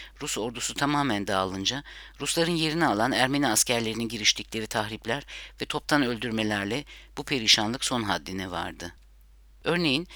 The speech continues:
yalnız Erzurum şehrinde on bin kadar Türk öldürüldü. Mütarekeden sonra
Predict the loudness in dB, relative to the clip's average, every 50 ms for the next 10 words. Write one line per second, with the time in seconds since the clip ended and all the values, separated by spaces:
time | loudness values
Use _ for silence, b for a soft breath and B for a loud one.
0 | B B B 4 4 6 6 4 4 6 6 6 6 4 0 -2 0 0 0 0
1 | 0 -2 -2 -2 -2 -2 0 0 0 0 0 -4 -4 -4 -2 0 0 0 0 -2
2 | -6 -10 -10 -8 -10 -8 -8 -8 -10 -10 -8 -8 -10 -8 -8 -10 -12 -12 -16 -20
3 | -20 b b b b b b b b b b b -2 4 6 6 6 6 2 4
4 | 4 4 4 4 4 2 2 2 4 2 2